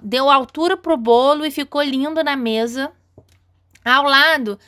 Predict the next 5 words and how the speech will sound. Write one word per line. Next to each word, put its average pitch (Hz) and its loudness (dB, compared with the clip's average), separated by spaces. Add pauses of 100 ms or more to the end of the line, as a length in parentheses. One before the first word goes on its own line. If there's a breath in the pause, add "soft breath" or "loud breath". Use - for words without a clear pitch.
(300 soft breath)
é 247 -6
uma 262 -4
mesa 262 -2
bem 240 0
simples, 294 -4